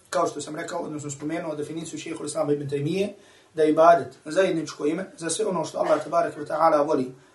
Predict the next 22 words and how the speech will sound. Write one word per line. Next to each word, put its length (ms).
i 80
sa 140
čim 180
je 60
zadovoljan 540
od 140
riječi 340
i 100
dijela 500
vanjski 440
ili 220
unutarnji. 540
Obrate 400
pažnju 400
da 80
je 60
ovdje 160
spomenuo 480
kada 280
se, 140
e, 380
kada 160